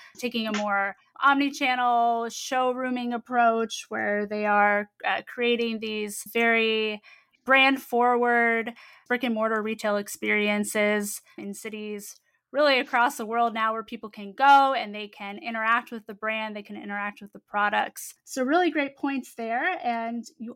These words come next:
also mentioned immersive experiences, which I wanted to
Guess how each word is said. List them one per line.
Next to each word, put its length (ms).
also 360
mentioned 760
immersive 760
experiences, 1300
which 200
I 80
wanted 520
to 380